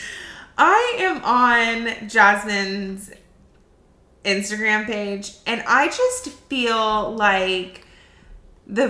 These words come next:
one picture that she posted of them at Disney World and the picture that she posted of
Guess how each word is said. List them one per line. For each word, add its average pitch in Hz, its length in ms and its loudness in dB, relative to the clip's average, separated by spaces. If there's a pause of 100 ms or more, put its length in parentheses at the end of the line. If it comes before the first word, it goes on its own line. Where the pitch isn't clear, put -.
(140)
one 247 280 2
picture 415 380 0
that - 160 2
she 320 120 -2
posted 269 440 0
of 220 160 -2
them 226 240 4
at 196 200 -4
Disney 202 360 -4
World 208 600 0
and 196 160 -2
the 196 60 -4
picture 214 440 -6
that 320 220 -2
she 247 200 -6
posted 220 720 -4
of 185 760 -2